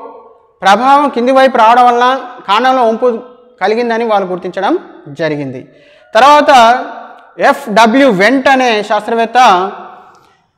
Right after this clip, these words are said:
ప్రయోగం చేసినప్పుడు, ఇది చూడండి, వెంట్ చేసిన ప్రయోగం ఇది. మొలకెత్తుతున్న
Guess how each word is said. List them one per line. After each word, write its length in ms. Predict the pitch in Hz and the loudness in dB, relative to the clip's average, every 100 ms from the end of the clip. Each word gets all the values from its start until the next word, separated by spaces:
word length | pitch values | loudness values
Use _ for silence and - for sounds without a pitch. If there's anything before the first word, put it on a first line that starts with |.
| _ _ _ | _ _ _
ప్రయోగం 420 | 220 240 262 269 254 | 0 4 4 2 2
చేసినప్పుడు, 600 | 233 233 240 247 254 285 - - - | 0 0 -2 2 0 -2 -8 -16 -12
ఇది 200 | 208 262 | -6 -2
చూడండి, 380 | 277 269 269 | 0 2 2
వెంట్ 400 | 240 220 262 254 | 2 0 -2 -2
చేసిన 200 | 269 254 | -4 -4
ప్రయోగం 440 | 247 214 214 220 220 | -4 -2 0 0 0
ఇది. 360 | 202 254 294 - - _ _ - | 0 0 -2 -10 -20 _ _ -2
మొలకెత్తుతున్న 640 | 220 262 311 277 302 294 | 0 2 0 -2 -2 0